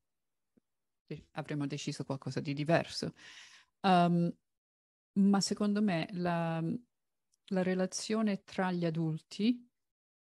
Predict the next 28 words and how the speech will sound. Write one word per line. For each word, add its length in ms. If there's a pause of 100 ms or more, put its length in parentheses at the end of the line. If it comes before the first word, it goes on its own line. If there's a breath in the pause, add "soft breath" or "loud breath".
(140)
è 100
sempre 500
la 120
parte 300
più 120
difficile. 720
E 500
quando 240
dico 220
adulti 440
non 160
dico 220
solo 220
i 60
genitori, 540
perché 440
io 160
ho 40
lavorato 420
in 80
famiglie 460
dove 340
ci 220
sono 420
delle 280
nanny 360
in 100
rotazione, 840